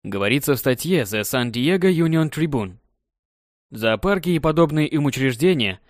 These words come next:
также могут стать источниками знаний о природе биорегиона, создателями огромной паутины, состоящей из связей между людьми и окружающими их живыми существами,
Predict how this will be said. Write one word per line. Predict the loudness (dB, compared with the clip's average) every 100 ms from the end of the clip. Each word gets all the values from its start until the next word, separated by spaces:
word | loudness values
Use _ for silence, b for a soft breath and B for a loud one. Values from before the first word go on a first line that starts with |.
| _
также | -4 -2 0 0
могут | 2 0 0
стать | 0 0
источниками | 0 0 0 -2 -2 -2
знаний | 0 0 -2 -6 -14 _ -8
о | -6
природе | -2 0 2 2 0
биорегиона, | 0 2 0 0 0 0 -4 -12 _ _ b b
создателями | -2 0 2 2 2 2
огромной | 2 2 2 0
паутины, | 0 0 0 -2 -2 -6 _
состоящей | -10 -6 -2 0 0 -2
из | -6 -6
связей | -2 -2 0
между | 0 0 2
людьми | 0 0 -2 -4 b b b
и | 0
окружающими | 2 2 0 2 2 2 -2 -2
их | -2 -2
живыми | -2 0 0
существами, | -2 -4 -6 -2 -2 -2 -6